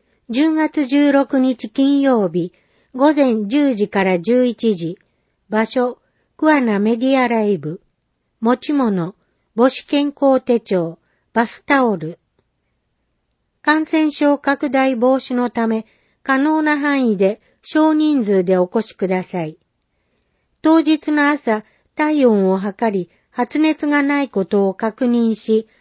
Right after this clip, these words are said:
マスク着用の上、ご参加ください。発熱や風邪症状などがある人は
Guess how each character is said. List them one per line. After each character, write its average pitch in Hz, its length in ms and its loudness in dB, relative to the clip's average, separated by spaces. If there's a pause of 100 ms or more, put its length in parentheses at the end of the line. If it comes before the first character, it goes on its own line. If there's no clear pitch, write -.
(460)
マ 277 160 0
ス - 160 -14
ク 202 140 -4
着 247 360 -4
用 277 220 2
の 254 220 0
上、 247 260 2 (300)
ご 220 160 -2
参 262 240 -2
加 - 180 -4
く 220 140 -4
だ 208 160 -2
さ 185 180 -6
い。 180 140 -6 (500)
発 - 320 -8
熱 294 360 -2
や 269 220 0 (260)
風 277 240 0
邪 294 320 0
症 - 20 2
状 220 240 2
な 220 180 2
ど 208 140 0
が 208 160 0
あ 240 60 -2
る 233 120 0
人 190 280 0
は 175 180 -2